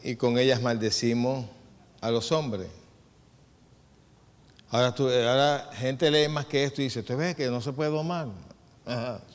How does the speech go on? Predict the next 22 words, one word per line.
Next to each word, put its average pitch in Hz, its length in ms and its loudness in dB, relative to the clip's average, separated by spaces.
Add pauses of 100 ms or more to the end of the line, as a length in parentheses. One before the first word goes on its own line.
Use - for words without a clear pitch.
(320)
espérate, 117 500 -4 (960)
hold 113 160 -4
your 120 160 0
horse. 139 240 -4 (1120)
¿Ok? 98 140 -6 (2500)
Dice 156 180 6
que 139 80 6
están 151 160 6
hechos 160 240 4
a 160 40 6
la 151 80 6
semejanza 143 520 2
de 156 140 4
Dios. 127 340 4 (1160)
De 123 100 4
una 139 240 4
misma 143 240 2
boca 139 320 2
proceden 127 480 2
bendiciones 120 640 0
y 139 80 -2
maldiciones. 113 720 -2